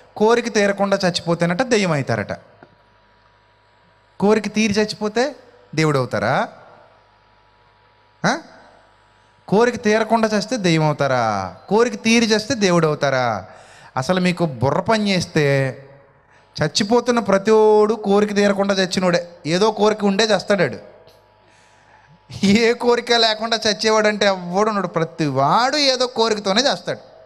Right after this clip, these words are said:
కోరిక లేనివాడు ఎవడున్నాడు చెప్పండి ఇప్పుడు? అంటే మీరు చస్తే అందరూ దెయ్యాలని అయితే మీరు ఇంక ఇలాంటి బుద్ధిహీనమైనవి బాగా నమ్ముతామండి మనం.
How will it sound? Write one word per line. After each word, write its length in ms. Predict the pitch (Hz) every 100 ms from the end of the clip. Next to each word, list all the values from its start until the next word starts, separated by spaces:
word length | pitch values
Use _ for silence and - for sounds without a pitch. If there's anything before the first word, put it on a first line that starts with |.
| _ _ _ _ _ _ -
కోరిక 240 | 170 202
లేనివాడు 280 | 220 220 220
ఎవడున్నాడు 320 | 208 220 220
చెప్పండి 300 | 214 208 214
ఇప్పుడు? 140 | 220 247 - - - _ _ _ _ _ _ _ _ _ _ - _ -
అంటే 120 | 185
మీరు 140 | 185
చస్తే 260 | 180 175 208
అందరూ 180 | 185 202
దెయ్యాలని 440 | 190 196 196 196
అయితే 200 | 185 185
మీరు 280 | 185 190 330 - - - _ - _ _ _ _ _ _ _ _ _ - _ _ _ _ _ _ _ _ _ _ _ _ _ _ -
ఇంక 180 | 123
ఇలాంటి 220 | 123 180 151
బుద్ధిహీనమైనవి 720 | 143 143 196 277 277 285 277
బాగా 420 | 214 175 220 262
నమ్ముతామండి 500 | 254 226 196 180 156
మనం. 220 | 127 87